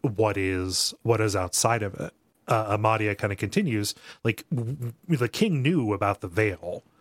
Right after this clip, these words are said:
you know, and he was using its power in secret. Your research to discover what it is and what's beyond it, uh, bad news for him, because that's how he gets his power.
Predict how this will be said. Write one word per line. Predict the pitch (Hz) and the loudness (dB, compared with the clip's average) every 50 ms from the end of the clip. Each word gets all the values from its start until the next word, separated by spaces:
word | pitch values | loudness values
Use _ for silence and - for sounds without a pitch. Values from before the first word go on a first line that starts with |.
| _ _ _ _ _ _ | _ _ _ _ _ _
you | - 101 | -2 0
know, | 95 95 90 90 107 - | 0 2 0 0 0 0
and | 110 113 107 | 0 0 2
he | 107 | 2
was | 113 107 104 92 | 2 2 2 2
using | 107 107 101 110 101 | 2 0 0 0 -2
its | 104 104 | -2 -2
power | - - 110 104 101 95 95 92 92 | 0 0 2 2 2 2 -2 -2 -4
in | 90 92 | -2 0
secret. | - - 156 151 - 117 110 113 | 2 2 2 2 0 -2 -2 2
Your | 113 117 113 | 2 2 2
research | 104 107 120 143 - - 117 101 101 - - - | 2 2 0 2 2 2 2 0 0 -2 -2 -2
to | - | 0
discover | 107 95 - - 117 107 92 101 | 0 0 0 0 0 0 0 0
what | 95 92 101 92 | -2 -2 -2 -2
it | 90 90 | 0 0
is | 117 120 107 95 | 0 0 0 -2
and | 104 95 | -4 -6
what's | 95 90 | -8 -8
beyond | - - 98 92 104 143 180 135 107 | -8 -8 -4 -2 0 0 0 0 0
it, | 98 92 - _ - - - - - - _ _ - | -2 -4 -6 _ -20 -20 -20 -20 -20 -20 _ _ 0
uh, | 110 104 98 95 92 95 - - - | 0 2 2 0 -2 -4 -6 -4 0
bad | - 196 214 226 180 | 0 0 2 2 0
news | 165 233 208 107 92 - - - - - _ | 0 0 0 -2 -2 -2 -2 -2 -2 -4 _
for | - 127 110 | 0 0 0
him, | - - 113 104 - - 151 143 - _ | 0 -2 -8 -8 -8 -8 -10 -10 -8 _
because | - 117 - - 107 101 95 92 | -2 0 2 2 2 2 2 2
that's | 110 107 107 101 - | 2 2 2 2 0
how | 110 104 101 | 0 0 0
he | 101 | 0
gets | 95 107 98 - | -2 -2 -2 -2
his | - 98 90 | -4 -6 -6
power. | - - 156 170 151 110 92 95 - - | -2 0 2 2 2 0 -2 -6 -10 -12